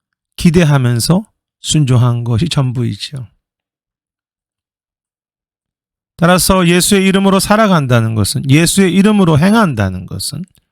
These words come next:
예수의 이름으로 사역한다는 것은 나의 무능한 것을 깨닫고 순간순간 주님의 주권과 주님의 일하심과 주님의 역사를 인정하는 삶을 살아가는 것을 말합니다.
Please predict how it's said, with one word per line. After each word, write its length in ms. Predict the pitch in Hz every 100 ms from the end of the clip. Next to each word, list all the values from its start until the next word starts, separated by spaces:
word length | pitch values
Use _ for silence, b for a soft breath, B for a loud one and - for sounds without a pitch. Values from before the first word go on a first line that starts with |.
| _ _ _ _ _ -
예수의 340 | 131 - 143
이름으로 340 | 143 135 127 123
사역한다는 720 | - 143 - 135 123 120 120
것은 440 | 117 104 175 147 113 _ _ _ _ _
나의 380 | 135 139 151 156
무능한 580 | 151 151 180 196 190 185
것을 240 | 185 180
깨닫고 680 | - 214 196 - - 104 82 _ _ _ _ _ _ _ _
순간순간 1000 | - - 180 180 170 147 131 113 107 98 - _ _ _
주님의 340 | - 147 147 147
주권과 840 | 156 - 180 170 135 110 95 107 _
주님의 300 | - 156 156
일하심과 800 | 180 190 180 - 120 107 - - b b b -
주님의 360 | - 185 185
역사를 420 | 170 - - 170 190
인정하는 560 | 214 214 196 196 196
삶을 400 | 175 190 185 190
살아가는 560 | 175 208 208 190 185 175
것을 260 | 170 -
말합니다. 680 | 185 147 131 110 123 123 -